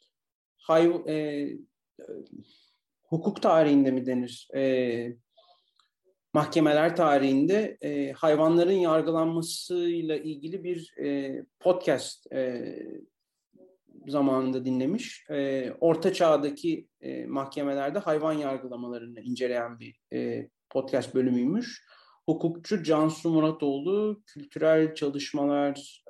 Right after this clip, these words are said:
e, insanı Emre Koyuncu ve edebiyat alanından Merve Şen, e,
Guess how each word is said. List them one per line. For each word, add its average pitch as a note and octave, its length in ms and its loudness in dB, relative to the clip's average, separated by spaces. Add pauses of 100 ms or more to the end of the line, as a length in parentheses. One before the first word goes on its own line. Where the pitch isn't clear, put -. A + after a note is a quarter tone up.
e, C#3 40 -6 (1080)
insanı C#3 360 0
Emre D3 300 4
Koyuncu C#3+ 580 2
ve D#3+ 220 0
edebiyat D3+ 680 -2
alanından D3 560 -2
Merve D3+ 380 -4
Şen, C3+ 360 -10 (640)
e, A2+ 480 -6